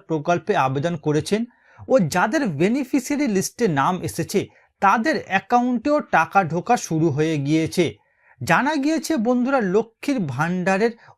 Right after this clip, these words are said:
অনুদান দেওয়ার জন্য পশ্চিমবঙ্গ সরকারের প্রতি বছর প্রায় এগারো হাজার কোটি টাকা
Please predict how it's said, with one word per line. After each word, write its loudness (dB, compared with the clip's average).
অনুদান 2
দেওয়ার 0
জন্য 0
পশ্চিমবঙ্গ 0
সরকারের 0
প্রতি 0
বছর 0
প্রায় 2
এগারো 2
হাজার 0
কোটি -4
টাকা 2